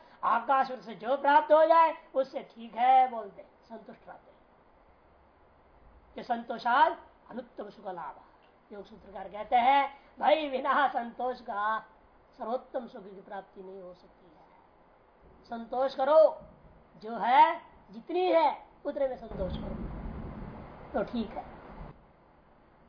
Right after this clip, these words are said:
जो लूट ले, ले, ले जाने में, हो जाने से कर्म जाने में, पाप किया कि पुण्य किया, लेकिन आप अपना जितना उपलब्ध है बाकी उसी में संतोष, ये सिद्धांत बनाना चाहिए,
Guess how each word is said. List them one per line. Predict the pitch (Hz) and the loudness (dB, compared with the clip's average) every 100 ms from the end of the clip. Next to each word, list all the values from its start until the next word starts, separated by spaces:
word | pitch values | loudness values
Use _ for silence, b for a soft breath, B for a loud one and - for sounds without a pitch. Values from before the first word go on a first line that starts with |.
| _ | _
जो | 220 | -6
लूट | 285 392 | -2 -2
ले, | 370 370 381 | 0 6 8
ले, | 403 381 | 10 6
ले | 381 403 381 | 6 4 6
जाने | 370 311 | 6 4
में, | 262 - - _ _ _ _ _ _ _ _ _ _ - | -2 -14 -20 _ _ _ _ _ _ _ _ _ _ -2
हो | 262 | 0
जाने | 269 262 254 | 2 0 -2
से | 233 190 | -8 -18
कर्म | - 226 | -10 -10
जाने | 214 175 135 - | -10 -14 -20 -20
में, | 185 | -16
पाप | 233 214 208 | -8 -6 -8
किया | 214 | -16
कि | 196 | -18
पुण्य | 190 202 190 | -18 -18 -20
किया, | 175 - 170 - _ _ _ _ _ | -20 -20 -20 -20 _ _ _ _ _
लेकिन | 208 202 | -10 -6
आप | 226 240 | -4 -6
अपना | 233 214 | -10 -12
जितना | 190 190 214 | -12 -14 -14
उपलब्ध | 185 208 208 190 | -14 -14 -16 -12
है | 185 175 | -12 -12
बाकी | 190 - 156 | -16 -20 -20
उसी | 151 - 226 | -20 -20 -20
में | 226 | -20
संतोष, | 254 240 262 _ _ _ _ _ _ _ _ _ _ _ - | -20 -20 -20 _ _ _ _ _ _ _ _ _ _ _ -16
ये | 208 | -16
सिद्धांत | 220 180 202 190 _ _ 220 | -14 -12 -12 -12 _ _ -20
बनाना | 202 | -20
चाहिए, | _ _ _ _ | _ _ _ _